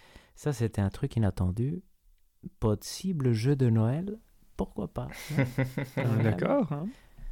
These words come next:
Speaker 1: Ouais. Et Eidos Montréal, le côté positif, c'est que Eidos Montréal, ça a l'air quand même de, d'une chouette équipe.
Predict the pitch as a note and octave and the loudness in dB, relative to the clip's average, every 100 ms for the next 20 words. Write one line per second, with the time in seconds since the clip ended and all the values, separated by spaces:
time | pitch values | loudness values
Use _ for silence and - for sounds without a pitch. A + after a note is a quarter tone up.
0 | - - - - - C3 C#3+ - - C#3 | -12 -16 -18 -20 -8 -6 -6 -12 -2 4
1 | D3+ D3+ E3 E3 D#3 - D#3+ E3+ - C3 | 6 6 4 2 0 0 -2 0 -2 0
2 | D#3 D#3+ D3 D3 C3+ B2+ - E3+ - - | 0 2 -2 -2 -4 -4 -8 -10 -12 -20
3 | - - _ - - B2+ C3 B2 C3+ B2+ | -20 -20 _ -20 -12 -4 -2 0 0 -2
4 | A#2+ - A#2+ A#2+ - C3+ A2 G#2+ - G2+ | -6 -4 -4 -4 -6 -6 -6 -6 -4 -4
5 | G2 F#2+ F2 - _ _ - A2 G#2 - | -4 -6 -8 -10 _ _ -12 -6 -6 -6
6 | G#2 F#2 - F2+ - | -6 -8 -8 -10 -8